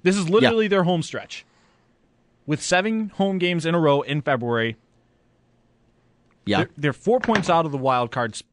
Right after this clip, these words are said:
Speaker 1: second spot. They're five points out of the first spot. And they're seven points out of the third Atlantic spot.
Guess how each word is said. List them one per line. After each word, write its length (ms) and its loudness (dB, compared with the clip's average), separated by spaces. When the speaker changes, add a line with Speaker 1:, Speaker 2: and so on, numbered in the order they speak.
Speaker 1:
second 280 -4
spot. 280 -8
They're 100 -6
five 300 0
points 240 -4
out 120 0
of 40 -10
the 80 -8
first 260 -6
spot. 280 -12
And 140 0
they're 80 0
seven 320 0
points 320 -2
out 260 0
of 240 -2
the 120 -4
third 260 0
Atlantic 380 -2
spot. 280 -12